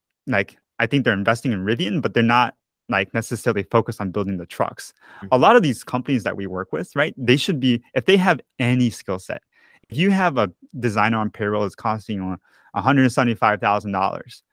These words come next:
Speaker 1: don't have them working on business cards. <laughs>
Speaker 2: Mm-hmm.
Speaker 1: Like, don't have them, like, pixel pushing style guides and presentations. Don't have developers generating C S S for fonts and stuff like that.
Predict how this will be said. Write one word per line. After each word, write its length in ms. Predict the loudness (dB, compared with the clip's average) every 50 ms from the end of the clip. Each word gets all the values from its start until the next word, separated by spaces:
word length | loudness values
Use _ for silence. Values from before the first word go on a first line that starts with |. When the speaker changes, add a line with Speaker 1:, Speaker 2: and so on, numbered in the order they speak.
| _ _ _ _ _ _ _ _ _ _ 2
Speaker 1:
don't 300 | 4 4 4 2 -2 -4
have 240 | -2 0 0 0 0
them 140 | 0 -2 -2
working 260 | -2 -4 -4 -4 -4
on 100 | -4 -2
business 340 | -2 -2 -2 -2 -4 -8 -10
cards. 400 | -12 -14 -16 -16 -16 -20 -20 -20 _ _ _ _ _
<laughs> 300 | -20 -20 -20 -2 2 2
Speaker 2:
Mm-hmm. 1300 | 4 6 6 4 4 4 2 2 0 0 -2 -2 -2 -2 -2 -2 -4 -8 -10 -10 -14 -14 _ -8 -8 -8 -10 _ -10 -4 0
Speaker 1:
Like, 260 | 0 0 0 0 0
don't 280 | 2 2 2 4 2
have 280 | 2 2 2 0 0 0
them, 220 | -2 -2 -2 -2
like, 200 | -2 -4 -4 -6 _
pixel 320 | -12 -10 -8 -8 -8 -8
pushing 320 | -8 -8 -8 -6 -8 -8 -6
style 260 | -2 0 0 2 2
guides 280 | 0 -2 -4 -6 -6
and 120 | -8 -8 -6
presentations. 840 | -6 -4 -4 -6 -6 -6 -4 -6 -6 -6 -10 -16 -18 -18 -20 _ _ _ _ _ _ _ _ _ _
Don't 200 | 2 2 2 2
have 300 | 0 0 2 2 2 0
developers 640 | -2 -2 2 4 4 4 4 2 0 -2 -2 -2 -4 -4
generating 520 | -4 -4 -2 -2 -2 -4 -4 -4 -6 -8
C 220 | -8 -6 -4 -4
S 180 | -4 -2 -2 -2
S 160 | -2 -2 -2
for 120 | -4 -12 -8
fonts 360 | _ -2 0 0 0 -4 -8
and 80 | -14
stuff 180 | -14 -14 -12 -10 -12
like 140 | -12 -10 -8
that. 180 | -8 -8 -10